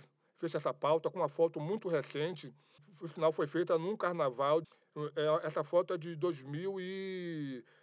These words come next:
dezenove, do Afoxé Corinhefã, e tem aqui escrito, "Vidas negras importam, alimentar o sagrado é nosso direito."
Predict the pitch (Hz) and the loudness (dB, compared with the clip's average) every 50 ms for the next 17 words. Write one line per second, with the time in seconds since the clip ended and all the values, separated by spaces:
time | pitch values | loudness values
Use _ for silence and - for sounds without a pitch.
0 | _ _ _ _ 151 123 147 156 151 156 135 131 131 135 147 160 156 139 123 117 | _ _ _ _ -12 -10 -8 0 2 2 2 4 4 6 6 6 6 4 0 -8
1 | 123 117 107 - _ _ _ _ 139 151 156 156 - 165 147 - - 147 147 156 | -14 -14 -14 -16 _ _ _ _ 2 2 2 4 4 0 0 0 0 2 2 2
2 | 151 175 170 165 175 180 165 147 - 151 143 143 143 147 143 - - _ _ _ | 4 2 0 2 2 0 0 0 -2 -4 -4 -4 -4 -6 -8 -10 -18 _ _ _
3 | _ _ _ _ - 180 147 - 185 180 165 175 185 175 151 - - 156 160 151 | _ _ _ _ -14 -14 -6 0 2 2 2 2 -2 -8 -10 -8 -8 -8 -8 -8
4 | - 139 - 147 202 190 175 156 143 143 143 147 170 180 175 175 165 175 156 143 | -10 -12 -10 -10 0 2 2 2 2 0 0 2 2 2 2 0 -2 -4 -8 -8
5 | - - 143 147 151 147 143 - 120 143 143 151 160 190 196 170 151 143 - 160 | -4 0 2 2 2 0 -2 -6 -2 -2 -2 -2 -2 -4 -6 -6 -6 -2 0 2
6 | 151 151 151 147 - 147 127 123 127 131 147 156 156 156 143 143 147 160 151 180 | 2 2 2 0 -2 -2 -2 0 0 0 0 2 0 0 0 0 0 -2 -2 -4
7 | 175 151 160 135 127 131 139 143 143 143 - 117 110 | -8 -8 -6 -6 -4 -4 -6 -6 -8 -10 -14 -14 -14